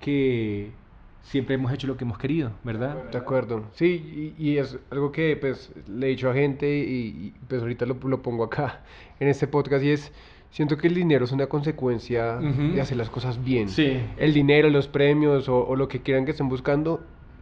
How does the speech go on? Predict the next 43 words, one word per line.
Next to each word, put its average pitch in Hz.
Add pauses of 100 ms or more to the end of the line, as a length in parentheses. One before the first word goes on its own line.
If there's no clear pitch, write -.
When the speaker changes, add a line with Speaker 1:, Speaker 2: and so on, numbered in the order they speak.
(280)
Speaker 2:
eh, 147
es 139
una 151
consecuencia 151
de 139
disfrutarse 139
lo 127
que 135
hacen, 110 (440)
¿sí? 131 (340)
Eh, 131
y 143
así 143
es 147
como 151
nace 139
este 127
podcast, 139
eh, 117
así 123
es 139
como 135
nació 139
mi 120
trabajo 123
de 131
ser 127
fotógrafo 127
y 127
muchas 135
otras 135
cosas. 143
Entonces, 131 (680)
si 147
están 147
esperando 151
esa 160
señal 156
del 143
destino 147
que 143
les 156
diga, 139